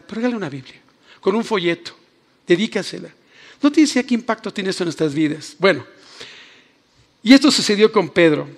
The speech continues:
Pedro, cuando ve esta pesca, llega Jesús y se hinca y dice Jesús, "Apártate de mí, Señor, porque soy hombre pecador."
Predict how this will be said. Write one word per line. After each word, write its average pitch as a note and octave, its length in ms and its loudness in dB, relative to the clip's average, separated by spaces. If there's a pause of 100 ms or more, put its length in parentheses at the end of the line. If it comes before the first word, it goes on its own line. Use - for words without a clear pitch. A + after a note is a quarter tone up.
(160)
Pedro, A#3+ 500 8 (960)
cuando F3 320 2
ve C4+ 100 8
esta C4 340 4
pesca, G#3 540 2 (320)
llega B3 240 8
Jesús A#3+ 640 0 (140)
y G3+ 160 0
se - 280 2
hinca C#4 560 6 (480)
y G3 80 0
dice F#3+ 240 2
Jesús, F#3 480 0 (160)
"Apártate A3 680 2
de G3 80 0
mí, G#3 140 -4
Señor, G3 440 0
porque F3 220 -6
soy G3 240 -4
hombre F#3 240 -2
pecador." - 460 -6